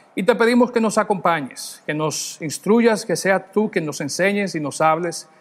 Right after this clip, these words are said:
a través de ella. Danos, Señor, la capacidad para poder no solo escuchar, sino también aplicar lo que en este día vamos a aprender. Presentamos todo esto, dándote las gracias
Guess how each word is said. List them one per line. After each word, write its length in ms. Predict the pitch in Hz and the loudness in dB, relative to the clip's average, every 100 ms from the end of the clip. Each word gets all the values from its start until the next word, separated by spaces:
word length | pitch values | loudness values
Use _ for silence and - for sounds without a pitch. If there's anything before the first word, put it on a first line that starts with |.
| _ _ | _ _
a 100 | 143 | -6
través 320 | 151 139 135 | -2 -2 -2
de 220 | 135 123 | -4 -6
ella. 160 | 113 117 - _ _ _ _ _ _ _ _ _ | -8 -14 -20 _ _ _ _ _ _ _ _ _
Danos, 260 | 165 180 202 | 0 2 2
Señor, 380 | 190 175 196 208 | 0 2 4 4
la 120 | 185 | 2
capacidad 720 | 151 151 147 151 165 185 180 | 2 0 -2 0 4 2 2
para 220 | 156 143 | -2 0
poder 460 | 143 143 175 208 196 - _ _ | -2 2 2 0 -4 -16 _ _
no 140 | 160 175 | -2 0
solo 240 | 214 220 | 4 2
escuchar, 580 | 214 220 180 160 151 143 | 2 -2 0 2 2 -2
sino 300 | - 143 156 | -8 -6 -4
también 400 | 156 151 160 156 | -4 -2 -2 -4
aplicar 580 | 139 139 127 151 151 147 - _ _ _ | -6 -8 -2 0 0 -4 -20 _ _ _
lo 140 | 147 | -2
que 60 | 147 | 0
en 100 | 143 | 0
este 240 | 160 170 | 0 0
día 220 | 147 151 | 0 2
vamos 360 | 143 135 139 - | 0 0 -4 -6
a 40 | |
aprender. 400 | 123 123 117 - - _ _ _ _ _ _ _ _ | -6 -6 -10 -12 -20 _ _ _ _ _ _ _ _
Presentamos 540 | 147 151 143 180 185 | -6 -4 2 2 2
todo 240 | 202 190 170 | 2 4 4
esto, 240 | 180 185 | 2 2
dándote 240 | 165 175 | 0 2
las 160 | 180 170 | 0 0
gracias 640 | 147 143 135 160 151 - | 0 -2 -2 -4 -4 -12